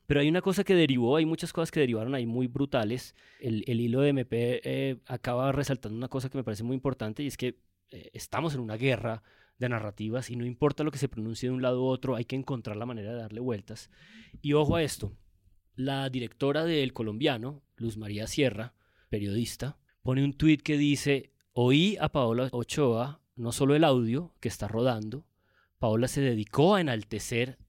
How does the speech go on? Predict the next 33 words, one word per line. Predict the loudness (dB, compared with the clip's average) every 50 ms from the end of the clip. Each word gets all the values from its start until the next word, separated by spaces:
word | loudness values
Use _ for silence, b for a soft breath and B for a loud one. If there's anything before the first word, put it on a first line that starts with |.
| _ _ -8
a | -6
Francia", | -4 -2 -2 -2 -2 -4 -6 -8 -10 -8
es | -8 -8
decir, | -6 -4 -4 -4
ella | -2 -2 0 0
lee | 2 4 4 4
todo | 2 2 2 2 2 2
ese | 0 0
antecedente | -4 -4 -4 -4 -4 -4 -4 -4 -4 -6 -6 -6 -8 -8
que | -6 -6
M | -8 -8 -6 -6
P | -6 -8 -6
construye | -8 -10 -8 -6 -6 -4 -4
muy | -4 -2
bien | -2 0 0
en | 0 0
ese | 0 0 0 0
hilo, | 0 0 -2 -2 -2
lo | -2 -4
recomiendo, | -4 -4 -8 -8 -8 -6 -6 -6 -6 -6 -8 b b b b b b b
como | -8 -6 -6 -4
un | -4 -2
enaltecimiento, | -2 -2 -2 -2 -4 -4 -4 -4 -4 -4 -6 -8 -10 -12 -12 b b b b b b b
habló | -2 0 2 4 4 4
de | 4 4 4
majas | 4 2 2 2 0 0 -2 -2 -2 -2 -2
y |
de | -2 -4
estrato | -2 -4 -4 -4 -4 -4 -6
seis | -2 0 2 2 2 0 0
como | -4 -4 -4 -4
una | -4 -6
crítica | -4 -2 -2 -2 -2 -4 -6 -8 -6 -6 -8 -8